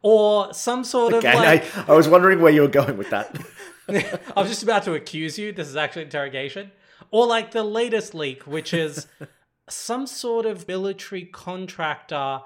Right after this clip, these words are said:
Speaker 1: trying to impress his Discord server's gun club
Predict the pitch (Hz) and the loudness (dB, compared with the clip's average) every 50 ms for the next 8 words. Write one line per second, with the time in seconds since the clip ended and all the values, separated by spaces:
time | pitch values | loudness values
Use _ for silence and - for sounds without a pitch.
0 | _ - - - - 196 202 208 208 214 220 220 214 - 220 220 208 202 190 185 | _ -14 -12 -10 -6 -4 -4 -4 -4 -4 -6 -10 -12 -12 -12 -10 -8 -8 -10 -10
1 | 180 - - - 196 190 185 175 - - - - - - - _ - - 156 185 | -14 -16 -10 -6 -6 -6 -6 -6 -10 -14 -14 -14 -14 -16 -18 _ -18 -10 -6 -2
2 | 196 202 202 170 160 147 131 123 113 117 170 196 208 202 - - - - 240 226 | -2 -2 -2 -4 -8 -12 -16 -20 -16 -10 -8 -8 -8 -8 -10 -12 -8 -6 -4 -2
3 | 220 226 - - - - - - 214 208 202 202 202 180 202 196 190 185 170 151 | -2 -2 -4 -6 -10 -8 -8 -6 -4 -2 -2 -2 -2 -2 -2 -4 -4 -4 -8 -12
4 | 139 131 127 123 120 - 160 156 170 202 220 240 247 254 247 - - - 233 226 | -16 -18 -20 -20 -14 -10 -8 -6 -6 -6 -6 -8 -10 -12 -12 -14 -12 -8 -6 -6
5 | 240 254 254 220 208 | -4 -6 -8 -8 -12